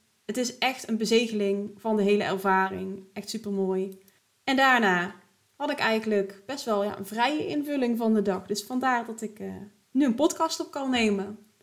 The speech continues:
Vandaag ga ik het hebben over het vriendenweekend. En dan niet zomaar wat we dat weekend gedaan hebben of waar het was. Maar meer hoe dat ik het vriendenweekend heb ervaren als introvert. En wat ik doe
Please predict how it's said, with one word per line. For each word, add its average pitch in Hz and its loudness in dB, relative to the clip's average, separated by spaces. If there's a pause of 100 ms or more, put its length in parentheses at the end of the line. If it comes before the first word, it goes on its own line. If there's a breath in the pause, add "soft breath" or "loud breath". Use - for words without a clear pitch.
(360)
Vandaag 254 2
ga 285 4
ik 262 0
het 254 0
hebben 226 4
over 247 2
het 208 2
vriendenweekend. 214 4 (500 soft breath)
En 220 -2
dan 226 4
niet 226 4
zomaar 220 4
wat 214 -2
we 214 -2
dat 202 2
weekend 208 0
gedaan 208 2
hebben 202 2
of 196 -8
waar 202 2
het 196 -8
was. 214 -6 (280 soft breath)
Maar 214 4
meer 262 4
hoe 240 -4
dat 226 2
ik 220 -2
het 214 -2
vriendenweekend 226 0
heb 202 -4
ervaren 208 0
als 208 -2
introvert. 202 -2 (960 soft breath)
En 226 2
wat 233 4
ik 214 0
doe 320 6